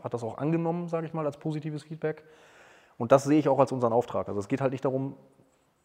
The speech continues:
neben den technischen Mitteln zu zeigen, hier, äh, wir sind jetzt die geilen Typen mit den geilen Tools und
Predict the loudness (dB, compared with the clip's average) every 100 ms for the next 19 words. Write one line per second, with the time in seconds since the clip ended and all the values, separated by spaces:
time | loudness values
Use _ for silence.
0 | _ 0 0 0 -4 -4 -4 -4 -4 -4
1 | -4 0 0 -2 -2 -4 -2 -4 -4 -6
2 | -6 -8 -10 -8 -6 -6 -6 -4 -4 -2
3 | -2 -4 -2 -2 -2 -4 -12 -12